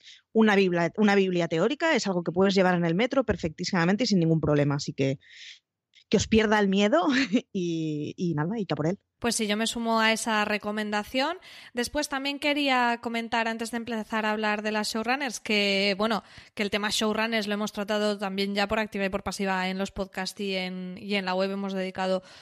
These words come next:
Speaker 2: mucho, muchos artículos a diferentes creadores. En concreto, en Gran Angular, no hace demasiado, hablamos de los showrunners más influyentes de la televisión actual, donde ya,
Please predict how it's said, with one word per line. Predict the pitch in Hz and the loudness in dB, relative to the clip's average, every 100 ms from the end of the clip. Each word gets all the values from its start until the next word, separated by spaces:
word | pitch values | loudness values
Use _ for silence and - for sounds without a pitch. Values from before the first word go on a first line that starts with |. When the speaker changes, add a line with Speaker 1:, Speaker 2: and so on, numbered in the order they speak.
| - - | -20 -12
Speaker 2:
mucho, | 208 214 208 208 202 196 196 190 190 196 | -6 -6 -6 -4 -2 0 0 -2 -4 -8
muchos | 196 196 208 220 208 202 | -12 -8 -6 -6 -6 -6
artículos | 185 208 202 190 190 | -6 -6 -4 -4 -4
a | |
diferentes | 190 185 196 196 196 190 185 - | -6 -6 -6 -6 -6 -4 -4 -6
creadores. | 202 190 185 233 285 381 - - - - - | -6 -4 0 0 0 -4 -8 -18 -20 -20 -6
En | 226 220 | -4 -2
concreto, | 220 220 240 254 262 269 254 240 233 233 233 | -4 -8 -4 -4 -2 0 0 2 2 2 0
en | - 226 220 | -2 -2 -2
Gran | 233 | -2
Angular, | 233 233 247 269 269 - 208 | -2 0 2 4 4 2 -8
no | 214 220 | -4 -2
hace | 226 - 240 | -2 -2 -4
demasiado, | 226 220 277 269 202 - - - - | -2 -4 -2 -2 -2 -6 -18 -18 -6
hablamos | 208 214 220 233 | -2 0 0 -2
de | 220 214 | -2 0
los | 208 | -2
showrunners | - 226 220 220 220 | -2 -2 0 -2 -2
más | 214 226 | -4 -6
influyentes | 214 220 240 240 202 | -2 0 2 0 -4
de | 196 | -4
la | 190 | -4
televisión | 185 190 190 - 208 | -4 -2 -2 -2 -2
actual, | 196 - 220 226 320 359 | -2 -4 0 4 4 2
donde | 220 208 202 190 | -4 -4 -4 -2
ya, | 208 202 | 2 2